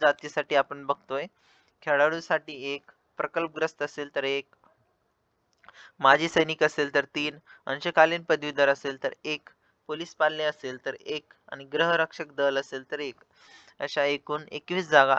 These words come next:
या अनुसूचित जातीसाठी दिलेल्या आहेत. त्यानंतर आपण बघणार आहोत अनुसूचित जमातीसाठी. तर अनुसूचित जमातीसाठी एकूण दहा जागा आहेत. त्या दहा जागेमध्ये सर्वसाधारणसाठी एक, तर महिलांसाठी तीन,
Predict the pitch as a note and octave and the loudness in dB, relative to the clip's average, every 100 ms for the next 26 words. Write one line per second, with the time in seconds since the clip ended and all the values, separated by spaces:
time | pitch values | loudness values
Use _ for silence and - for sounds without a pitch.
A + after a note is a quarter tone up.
0 | - C#3+ - D3+ E3+ E3 E3 E3+ D3 C#3 | 2 2 2 -2 -4 -8 -12 -6 0 0
1 | D3 - C3+ C#3 C3+ C#3 C3 C3 A#2+ C#3 | 0 -8 -8 -8 -12 -8 -6 -4 -4 -6
2 | E3 _ _ _ - D3 D#3 D#3+ D#3+ E3 | -14 _ _ _ -2 -2 -2 4 4 4
3 | E3+ E3 D#3+ D3+ D3 D3+ - - D#3 D#3+ | -2 -2 4 6 8 6 2 -12 -6 -6
4 | - D3 D#3+ C#3+ D3 C#3+ D3+ D3 B2+ - | -8 -12 -6 -2 2 0 -2 -4 -4 -4
5 | D3+ - _ _ _ - D3 D3 E3 F3 | -14 -16 _ _ _ -4 -2 -2 -2 -4
6 | F3 F#3+ E3+ E3 D#3+ - D#3+ D#3 - D#3+ | -6 -4 4 6 6 2 2 2 2 -4
7 | D3+ C#3+ D#3 D3+ _ _ C#3+ C#3+ D3+ E3 | -4 -4 -6 -6 _ _ 2 6 8 8
8 | E3+ D3 C3 C3 D3+ F3 _ _ _ _ | 6 6 4 4 0 -12 _ _ _ _
9 | C#3+ D3 D3 D3+ E3 E3+ E3+ E3 E3 D3+ | 2 2 2 2 2 2 -2 -4 -8 -6
10 | E3 - D3 D#3 E3+ D#3 D#3 D#3 D#3 - | -6 -2 -2 0 2 2 0 -2 -4 -4
11 | E3 C3+ C#3+ _ - _ _ - D#3 D#3 | -12 -8 -8 _ -20 _ _ -14 -10 -4
12 | D3+ D3+ D#3+ D#3+ F3 F3+ E3 D3+ D3 | 0 2 2 0 -6 -6 -8 -8 -8